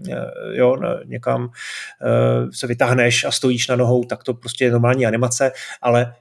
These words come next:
eh, pak tam jsou jako při takovém, při takovém tom šplhání a při tom houpání třeba na laně, tak si myslím, že to jsou fakt jako procedurální animace, které jsou jako propojený podle,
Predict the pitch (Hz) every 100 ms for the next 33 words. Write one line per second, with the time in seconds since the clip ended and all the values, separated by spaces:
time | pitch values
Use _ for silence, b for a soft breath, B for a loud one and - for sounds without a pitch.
0 | _ 113 120 117 120 _ _ _ 110 165
1 | 156 - - 185 185 _ _ _ _ _
2 | - 135 139 147 - - 156 165 151 -
3 | 139 127 160 160 160 160 139 - - 151
4 | 117 123 123 151 151 151 - 151 147 123
5 | 120 110 B B - 117 - 156 170 156
6 | - 156 156 160 - 127 - 151 156 160
7 | 165 135 120 139 143 - 156 147 - 147
8 | 165 - - 117 143 147 156 147 139